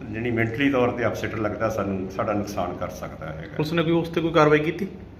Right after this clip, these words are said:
Speaker 1: ਨਹੀਂ ਕੀਤੀ ਕੁਛ ਵੀ।
Speaker 2: ਫਿਰ ਜਿਹੜਾ ਫਿਰੋਜ਼ਪੁਰ ਹੋਇਆ ਸੀ ਅਟੈਕ, ਉਹਦੇ 'ਤੇ ਕੋਈ
Speaker 1: ਹਾਂ,
Speaker 2: ਕਾਰਵਾਈ ਕੀਤੀ?
Speaker 1: ਫਿਰੋਜ਼ਪੁਰ ਵੀ ਉਹਦੇ,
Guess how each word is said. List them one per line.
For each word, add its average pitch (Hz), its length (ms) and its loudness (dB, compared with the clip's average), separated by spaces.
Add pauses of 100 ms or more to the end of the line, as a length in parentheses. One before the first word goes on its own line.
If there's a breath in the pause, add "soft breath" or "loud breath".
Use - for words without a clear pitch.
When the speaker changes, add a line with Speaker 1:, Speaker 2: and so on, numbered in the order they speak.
Speaker 1:
ਨਹੀਂ 151 260 2
ਕੀਤੀ 101 240 -4
ਕੁਛ - 280 -12
ਵੀ। 151 80 -10
Speaker 2:
ਫਿਰ 170 120 0
ਜਿਹੜਾ 175 220 6
ਫਿਰੋਜ਼ਪੁਰ 175 480 4
ਹੋਇਆ 170 200 8
ਸੀ 160 140 -2
ਅਟੈਕ, 151 280 2
ਉਹਦੇ 165 200 2
'ਤੇ 170 60 6
ਕੋਈ 165 140 8
Speaker 1:
ਹਾਂ, 147 60 6
Speaker 2:
ਕਾਰਵਾਈ 156 220 6
ਕੀਤੀ? 170 140 4
Speaker 1:
ਫਿਰੋਜ਼ਪੁਰ 180 240 2
ਵੀ 160 220 2
ਉਹਦੇ, 160 340 -4